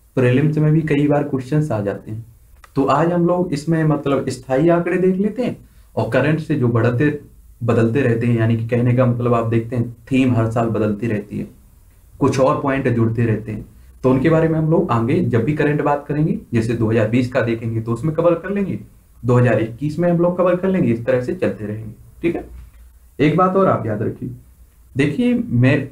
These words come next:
जितना मुझे लगा कि ये महत्वपूर्ण है, उतने हम लोगों ने इसमें शामिल कर लिए हैं। अगर आपको लगता है कि कोई छूट रहा है, तो इसीलिए comment box खुला हुआ है कि आप नीचे लिख दिया करिएगा कि आपको लगता है आपको ज्यादा जानकारी है, तो आप नीचे लिख दिया करिएगा,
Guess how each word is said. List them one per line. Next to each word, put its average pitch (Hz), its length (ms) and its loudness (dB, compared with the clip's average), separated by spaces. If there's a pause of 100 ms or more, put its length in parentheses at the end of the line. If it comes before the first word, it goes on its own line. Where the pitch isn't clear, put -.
(140)
जितना 175 400 0
मुझे 165 200 2
लगा 160 200 4
कि 160 160 -2
ये 143 60 2
महत्वपूर्ण 117 460 -2
है, 113 100 -6 (220)
उतने 131 300 2
हम 165 140 4
लोगों 165 200 2
ने 170 140 2
इसमें 165 200 -2
शामिल 127 400 -2
कर 113 140 0
लिए 104 160 -2
हैं। 113 260 -14 (240)
अगर 127 260 2
आपको 151 240 0
लगता 151 240 0
है 165 80 4
कि 160 140 -2
कोई 127 240 0
छूट 131 260 -2
रहा 110 180 0
है, 110 120 -8 (340)
तो 123 140 0
इसीलिए 180 340 0
comment 135 320 0
box 135 260 -2
खुला 117 240 -2
हुआ 101 240 -2
है - 100 -12 (220)
कि 123 80 -4
आप 131 240 0
नीचे 147 220 0
लिख 139 200 0
दिया 113 240 0
करिएगा 107 440 -8 (800)
कि 120 80 4
आपको 113 340 0
लगता 120 280 -2
है 135 80 0
आपको - 260 -2
ज्यादा 110 280 2
जानकारी 107 500 0
है, - 180 -6 (240)
तो 139 60 0
आप 131 160 0
नीचे 151 220 0
लिख 147 160 0
दिया 110 260 -2
करिएगा, 107 360 -10